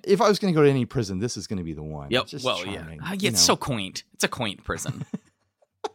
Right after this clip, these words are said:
Speaker 1: Isn't the nostalgia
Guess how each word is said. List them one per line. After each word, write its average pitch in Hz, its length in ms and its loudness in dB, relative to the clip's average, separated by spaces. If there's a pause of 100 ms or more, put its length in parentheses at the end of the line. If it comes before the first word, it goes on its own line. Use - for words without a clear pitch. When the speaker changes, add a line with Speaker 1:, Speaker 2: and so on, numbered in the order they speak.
(1500)
Speaker 1:
Isn't 185 260 0
the 175 120 4
nostalgia 151 800 0